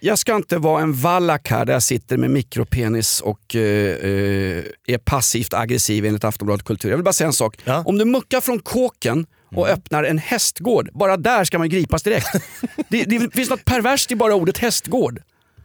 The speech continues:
Speaker 2: Tillbaka till gå, tillbaka till fängelse utan att passera gå, absolut. Ja, men han har den här hästgården. Eh, de intervjuar föräldrar. "Nej, men vi tycker han har avtjänat sitt straff. Vi, man kan inte döma någon så här i efterhand. Nu har han gjort vad han har gjort."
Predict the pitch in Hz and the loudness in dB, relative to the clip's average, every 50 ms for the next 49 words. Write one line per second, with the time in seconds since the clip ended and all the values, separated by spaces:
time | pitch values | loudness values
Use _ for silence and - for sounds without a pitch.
0 | _ _ _ - - 202 170 156 202 185 180 160 - 185 165 - 175 156 139 165 | _ _ _ -2 0 0 2 4 4 4 4 2 2 -2 0 0 0 0 2 2
1 | 208 196 147 131 123 - 165 147 170 170 160 - 156 143 127 175 165 156 156 170 | 4 4 4 2 2 2 2 2 2 2 2 0 -2 0 2 2 2 2 2 2
2 | 170 151 - 135 117 117 127 131 165 165 156 - 151 147 143 - - 143 - 160 | 2 2 2 2 2 2 2 2 2 0 2 2 2 2 2 0 0 0 0 2
3 | 143 135 139 135 139 175 147 120 113 131 131 - - - 175 165 147 113 - 156 | 2 2 2 2 2 2 2 4 2 2 0 0 0 0 2 2 2 2 2 2
4 | 170 175 175 208 202 196 214 214 190 165 151 151 151 - 127 127 123 123 135 147 | 2 4 2 2 2 4 2 4 4 4 2 2 2 0 0 0 2 2 0 0
5 | 147 - 147 147 147 143 143 143 143 147 143 170 170 175 170 - 160 175 190 202 | 0 -2 0 2 4 2 2 0 -2 -2 -2 0 0 0 0 0 0 0 2 2
6 | 190 - 180 156 151 165 190 180 165 127 123 156 214 240 240 214 190 180 180 175 | 2 2 2 2 2 2 2 2 2 0 0 0 0 0 2 2 2 2 2 0
7 | 170 190 202 - 202 - 190 165 151 165 202 226 220 165 147 - 175 175 196 233 | 0 0 0 -2 0 0 0 0 2 2 2 2 4 2 2 2 2 2 2 2
8 | 233 - 220 - - - 139 131 127 123 - - - - - - - - 131 - | 0 -2 -4 -4 -4 0 2 2 2 2 0 -4 -10 -14 -20 -20 -12 -12 -12 -6
9 | - 170 165 156 190 202 208 - 170 147 135 185 180 151 139 143 147 143 131 131 | -2 -2 -2 0 0 0 0 0 0 0 2 2 2 4 2 0 2 2 2 2
10 | 127 120 - 135 127 127 127 120 - - 123 110 117 117 113 127 156 175 170 165 | 2 2 2 2 2 2 0 0 -2 -2 0 0 0 0 0 0 0 2 2 2
11 | 151 147 139 131 143 127 131 127 120 107 104 98 - | 2 0 0 0 0 0 2 2 2 0 -2 -2 -6